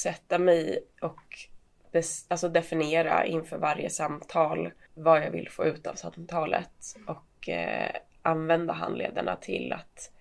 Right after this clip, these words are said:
som ett bollplank för att lösa de utmaningar man har. Och att också s-, dela med dem de utmaningar man har så att de faktiskt också får möjlighet att hjälpa till.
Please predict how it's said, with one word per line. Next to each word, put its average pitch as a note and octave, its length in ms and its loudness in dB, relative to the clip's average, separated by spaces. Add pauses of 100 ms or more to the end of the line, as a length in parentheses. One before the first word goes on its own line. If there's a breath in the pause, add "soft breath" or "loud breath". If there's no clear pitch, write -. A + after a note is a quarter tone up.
(160)
som D#3+ 200 -6
ett E3 120 -10
bollplank E3 580 -2
för - 140 -6
att E3 100 0
lösa E3 520 0
de D#3 220 -2
utmaningar - 580 -4
man F3 180 -4
har. - 480 4 (640 soft breath)
Och - 260 -8
att E3 200 -4
också - 240 -8
s-, - 600 -12
dela E3 480 4
med F3 140 2
dem C#3+ 360 -4 (100)
de C3 300 0
utmaningar - 500 -6
man A#2 140 -6
har D3+ 140 -6
så - 120 -10
att - 40 -14
de C#3 120 -6
faktiskt C#3 340 -14
också C#3 220 -12
får D3 140 -10
möjlighet D#3 480 4
att D#3 80 -2
hjälpa - 300 -8
till. - 280 -14